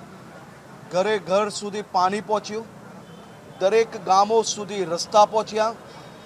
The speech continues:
અને આ મારી આદિવાસી બહેનો દેશમાં નહીં પરંતુ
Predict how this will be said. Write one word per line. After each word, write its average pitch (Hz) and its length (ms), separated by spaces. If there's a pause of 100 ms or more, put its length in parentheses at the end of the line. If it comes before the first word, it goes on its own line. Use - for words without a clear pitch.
(100)
અને 180 160
આ 208 260
મારી 202 320
આદિવાસી 190 580
બહેનો 170 600 (760)
દેશમાં 196 560
નહીં 196 280
પરંતુ 202 480